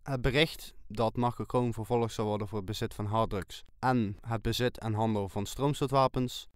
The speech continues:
lekte op zeventien september uit. Dit is een behoorlijke afzwakking van de eerste beschuldigingen. Een dag later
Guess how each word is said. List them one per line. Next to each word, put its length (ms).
lekte 360
op 80
zeventien 360
september 460
uit. 360
Dit 160
is 100
een 100
behoorlijke 400
afzwakking 500
van 140
de 60
eerste 260
beschuldigingen. 680
Een 140
dag 160
later 380